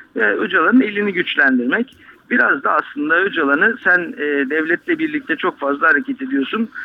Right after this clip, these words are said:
e, bizi de dikkate alman lazım. Biz durursak, e, bizi harekete geçirebilecek bir gücün aslında olmayabilir." mesajı da veriyor olabilir.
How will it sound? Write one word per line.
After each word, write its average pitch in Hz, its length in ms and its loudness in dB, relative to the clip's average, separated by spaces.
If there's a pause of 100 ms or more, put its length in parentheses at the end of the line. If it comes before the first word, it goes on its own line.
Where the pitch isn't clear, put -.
(240)
e, 147 380 0
bizi 165 300 -2
de 180 200 -20
dikkate 165 360 0
alman 165 400 0
lazım. 160 440 2 (360)
Biz 185 160 -2 (260)
durursak, 180 760 0 (160)
e, 143 260 0
bizi 151 180 -2
harekete 160 500 0
geçirebilecek 156 800 -4
bir 156 60 -6
gücün - 260 0
aslında 165 460 -4
olmayabilir." 170 800 0 (360)
mesajı 160 400 0
da 151 140 2
veriyor 151 300 2
olabilir. 160 560 0